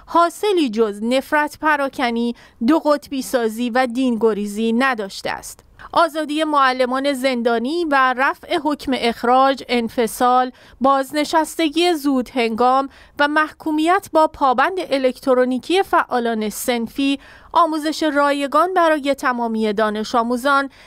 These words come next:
حذف سهمیهٔ کنکور و رفع تبعیضات آموزشی، ایمنسازی فضاهای آموزشی، جلوگیری از کالایی شدن و خصوصی سازی آموزش،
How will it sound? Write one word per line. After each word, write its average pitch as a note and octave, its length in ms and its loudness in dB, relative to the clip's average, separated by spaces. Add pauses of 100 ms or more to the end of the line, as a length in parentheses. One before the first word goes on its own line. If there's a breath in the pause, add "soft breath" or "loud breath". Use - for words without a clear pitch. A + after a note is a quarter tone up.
(120)
حذف E4+ 500 -2
سهمیهٔ C#4+ 680 0
کنکور G#3+ 600 -4
و A#3+ 160 2
رفع D#4 440 -2
تبعیضات C4+ 640 0
آموزشی، A3 880 -2 (300 loud breath)
ایمنسازی D4+ 1040 0
فضاهای B3+ 540 0
آموزشی، A3 800 -2 (280 loud breath)
جلوگیری D#4 600 0
از D#4 240 -2
کالایی C4 520 0
شدن C#4+ 380 -2
و C#4+ 60 -4
خصوصی C4+ 540 -2
سازی C#4 480 0
آموزش، B3+ 720 0